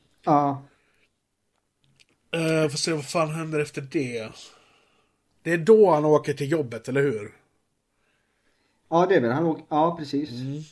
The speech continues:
Speaker 2: Han, han ligger under en van och håller på att svetsa någonting, tror jag.
Speaker 1: Ja,
Speaker 2: Eller om han
Speaker 1: vi
Speaker 2: håller
Speaker 1: ser
Speaker 2: på
Speaker 1: ju inte
Speaker 2: att
Speaker 1: riktigt
Speaker 2: skruva
Speaker 1: vad,
Speaker 2: eller
Speaker 1: men,
Speaker 2: någonting.
Speaker 1: eh,
Speaker 2: Ja.
Speaker 1: ja.
Speaker 2: Och så kommer hans chef och säger åt honom att han,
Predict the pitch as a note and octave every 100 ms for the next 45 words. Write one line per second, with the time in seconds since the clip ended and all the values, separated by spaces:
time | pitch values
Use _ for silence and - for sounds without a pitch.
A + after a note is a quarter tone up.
0 | - C3 C#3+ C#3 D#3 D#3+ D3 D3 C#3 C#3
1 | C3+ C3 D#3 C#3+ C3 B2 A#2+ A#2+ B2 A#2+
2 | B2 A#2 C3 - C3+ C3+ - - - -
3 | D3+ A#2 G#2 G#2+ A2 G#2+ A2+ F#2+ G#2 _
4 | _ _ _ _ _ _ _ _ _ -
5 | C3+ D3 E3 B2+ A#2 A#2+ B2 D3 C#3 C#3
6 | B2 B2 A#2+ A#2 A#2 A2+ A2+ A2+ A2+ A2+
7 | A2 A2+ A2+ - B2 A#2+ A#2 A2+ _ _
8 | - - _ C#3 - D3 C#3+ C#3 C3 D#3
9 | C#3+ C3+ B2+ C3 C3+ C3+ C3 B2 B2 B2+
10 | B2+ C3 B2+ A#2+ A#2+